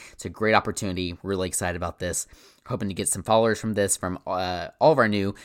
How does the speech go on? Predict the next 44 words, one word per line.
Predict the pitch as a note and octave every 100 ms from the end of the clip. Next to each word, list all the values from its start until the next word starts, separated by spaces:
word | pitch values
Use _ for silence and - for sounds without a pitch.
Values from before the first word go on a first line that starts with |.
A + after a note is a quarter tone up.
| -
social | A2 F#2+
media | F2+ F2+
accounts. | E2+ - F2
So | -
be | G2+
sure | - G2
to |
give | F#2+
us | -
a | -
follow, | A#2+ B2+ A#2+ A#2+ - - - -
um, | F#2
so | - F2+
you |
can | F2+ G#2+
be | G2 F#2
entered | F#2+ F#2+ -
for | F#2 E2+
a | F2+ F2+ F2 F2+ -
Swingman | - - F#2+ G2+
jersey | F2 F2
of | A2
your |
choice. | A2+ F3+ - - - _ - - - - _
Also, | - F2 -
we | G#2 G#2+
have | G2
some | F#2+ F#2+ F2+ F2+ -
newer | G2 B2 D3+ C#3+ C#3+ D#3
Shai | - - G#2+
Gilgeous-Alexander | G#2+ G#2+ A2+ - G2 F2 G2 F#2+
statement | F2+ - A#2+ B2 G#2+
jersey | A2+ G#2 G2+ F2+ -
theme | D3+ E3
shirts, | D3+ G2+ F2+ - - _ _ _ _ _ _ _ _ -
and | A2+ E2+ F2 - _ _ _ _ _ -
this | F#2
is | G2
a | G#2
secret, | - F#2+ - D2+
so | -
don't | F2 -
tell | F#2
anybody, | F2+ E2+ F2 -